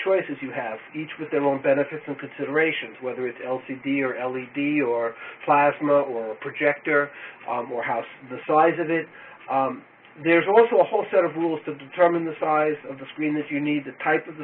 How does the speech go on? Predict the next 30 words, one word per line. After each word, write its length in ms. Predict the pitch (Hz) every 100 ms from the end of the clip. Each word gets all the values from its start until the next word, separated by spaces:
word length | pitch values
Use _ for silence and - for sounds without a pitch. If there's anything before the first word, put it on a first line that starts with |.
| 147
screen 240 | - 147
you 80 | 143
need, 240 | 143 143 135 - - -
and 160 | 143
where 140 | 143 160
to 80 | 151
place 180 | 185 185 185
your 80 | 165 -
screen 240 | 151 147
in 100 | 147
relationship 720 | 143 143 143 139 143 - 139 -
to 80 |
your 180 | 135 147
audience. 380 | 180 160 120 - -
And 120 | 139
all 420 | 147 175 214 233
of 100 | 208
the 140 | 165 147
display 360 | - - 170 156
manufacturers 720 | 143 127 - 135 131 135 131
have 140 | 135 131
got, 260 | 147 143 147 - - - -
you 80 | 151
know, 80 |
have 140 | 151 160
got 180 | 190 185
these 160 | 170 143
rules 240 | 160 151 -
pretty 180 | - 156
much 200 | 147